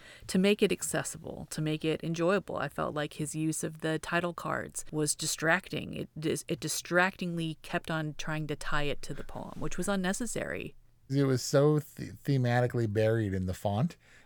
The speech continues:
Speaker 2: Like, I almost couldn't read it.
Speaker 1: Yeah.
Speaker 2: The subtitles were evocative of the larger themes of this movie, where you spend so much time on the minutia, it's almost illegible.
Speaker 1: It did not help the situation.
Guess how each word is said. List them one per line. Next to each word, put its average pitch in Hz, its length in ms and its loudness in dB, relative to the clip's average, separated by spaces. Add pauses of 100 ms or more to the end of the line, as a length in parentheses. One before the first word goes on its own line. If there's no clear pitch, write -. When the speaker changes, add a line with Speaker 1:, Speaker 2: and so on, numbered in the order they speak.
(160)
Speaker 2:
Like, 107 220 -2
I 127 100 6
almost 135 400 4
couldn't 123 240 4
read 98 220 -2
it. - 200 -10 (120)
Speaker 1:
Yeah. 330 220 2 (220)
Speaker 2:
The 113 200 0
subtitles 143 580 4
were 117 180 4
evocative 113 600 2
of 95 160 2
the 95 100 0
larger 120 460 4
themes 123 400 2
of 98 80 0
this 92 180 -4
movie, 98 320 -2 (360)
where 101 120 0
you 104 100 0
spend 117 380 0
so 120 180 4
much 120 280 2
time 117 280 2
on 113 80 4
the 107 60 2
minutia, 117 520 0
it's - 260 -4
almost 110 500 2
illegible. 87 540 -6 (200)
Speaker 1:
It 190 220 6
did 185 140 4
not 190 320 6
help 170 380 0
the 143 100 -8
situation. - 840 -8